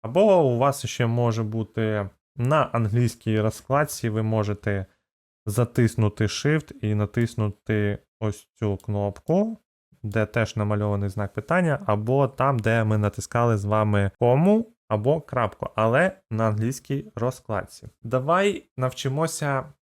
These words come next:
перемикатися на англійську розкладку з української і з української на англійську розкладку клавіатури.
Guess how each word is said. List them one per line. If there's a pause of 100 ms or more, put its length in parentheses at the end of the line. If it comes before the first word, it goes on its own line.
(180)
перемикатися
на
англійську (200)
розкладку (140)
з (140)
української
і
з
української
на
англійську
розкладку
клавіатури.